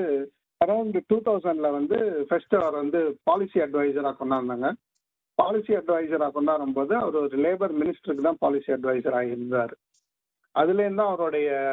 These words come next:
பயணம் தொடங்கியது, அஹ், அந்த பவர்ஃபுல் பியூரோக்ராட்டா மாறினது. அதற்கப்புறம் ஆட்சி மாற்றங்கள் நடந்தது. அஹ், இரண்டாயிரத்தி பதினைஞ்சுல வந்து இமிகிரேஷன், அஹ், மினிஸ்ட்ரியில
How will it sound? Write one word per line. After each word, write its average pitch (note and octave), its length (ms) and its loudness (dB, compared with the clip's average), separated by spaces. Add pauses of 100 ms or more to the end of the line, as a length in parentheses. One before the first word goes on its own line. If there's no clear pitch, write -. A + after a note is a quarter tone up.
(1040)
பயணம் E3+ 340 2
தொடங்கியது, C#3+ 520 0 (280)
அஹ், C3 220 0
அந்த B2+ 280 -2
பவர்ஃபுல் D#3 500 2
பியூரோக்ராட்டா C#3 680 0
மாறினது. B2+ 560 0 (680)
அதற்கப்புறம் G#3 760 2 (260)
ஆட்சி F3 300 2
மாற்றங்கள் D3+ 420 0
நடந்தது. C#3+ 420 0 (380)
அஹ், C#3+ 680 0
இரண்டாயிரத்தி F3+ 720 0 (100)
பதினைஞ்சுல D#3+ 680 0
வந்து C#3 280 0 (640)
இமிகிரேஷன், D#3+ 640 0 (120)
அஹ், C3+ 280 -2
மினிஸ்ட்ரியில C#3 580 0